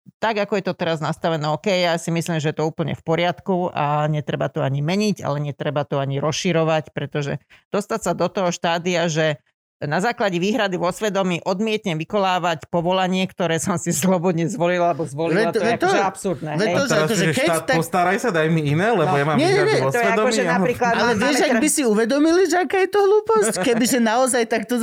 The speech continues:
Speaker 2: že extrémne, môže mať výhradu, chcete výhradu sve-, OK, tak urobme si výhradu svedomia a vedomia a reálne, že hoci čo, hoci čo. A vtedy by možno, lebo ja za-, začínam mať niekedy pocit, že reálne musíš ľuďom ukázať tam hore,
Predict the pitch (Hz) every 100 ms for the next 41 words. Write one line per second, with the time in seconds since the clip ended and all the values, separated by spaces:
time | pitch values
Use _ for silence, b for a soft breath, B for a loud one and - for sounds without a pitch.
0 | 247 208 202 247 320 - 208 160 160 247
1 | 262 208 180 160 233 254 226 202 135 -
2 | 165 - 127 143 151 151 156 - 185 185
3 | 156 143 143 202 185 180 165 165 202 160
4 | 160 175 170 156 135 175 214 233 247 B
5 | B 139 165 208 202 190 180 185 180 160
6 | - 147 95 - 147 180 160 131 135 110
7 | - 202 202 175 156 170 170 160 156 B
8 | B B - 147 160 170 147 170 208 208
9 | 247 269 277 220 180 196 214 202 170 170
10 | 202 170 165 160 185 175 156 170 190 175
11 | 156 151 170 165 139 - 143 151 165 143
12 | 127 147 143 139 117 123 175